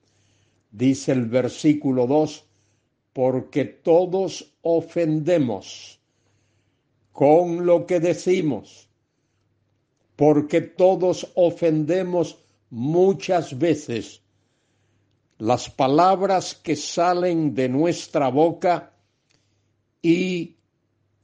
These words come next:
las actitudes que tomamos, la manera como nos comportamos,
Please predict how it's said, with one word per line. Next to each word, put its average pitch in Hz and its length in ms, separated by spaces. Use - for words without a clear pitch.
las 113 440
actitudes 170 1040
que 151 200
tomamos, 160 960
la 113 180
manera 147 720
como 165 360
nos 156 340
comportamos, 156 1160